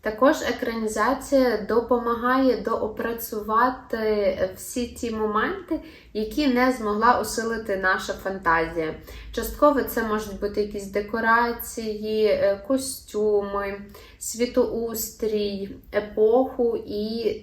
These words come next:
тому подібні речі. Все ж мені здається, що жоден фільм не зможе сповна передати всіх переживань та емоцій героїв. Адже дуже часто в тексті, е, це подається як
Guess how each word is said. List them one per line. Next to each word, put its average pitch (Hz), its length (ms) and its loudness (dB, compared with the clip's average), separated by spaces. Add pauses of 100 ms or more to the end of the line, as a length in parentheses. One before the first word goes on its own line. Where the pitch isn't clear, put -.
тому 208 300 -2
подібні 190 400 -4
речі. 165 520 -4
Все - 180 2
ж 269 140 2
мені 262 160 6
здається, 247 420 2
що 226 240 -6
жоден 214 520 -2
фільм 277 320 2
не 247 200 2
зможе 240 460 -2
сповна 220 600 -2
передати 220 540 -2
всіх - 480 -8
переживань 208 680 2
та 226 280 -4
емоцій 208 600 -2
героїв. 185 360 0 (520)
Адже 208 300 0
дуже 240 200 0
часто 269 400 0
в 262 60 -2
тексті, 269 760 0
е, 208 560 2
це 233 180 -4
подається 214 680 0
як 202 480 -4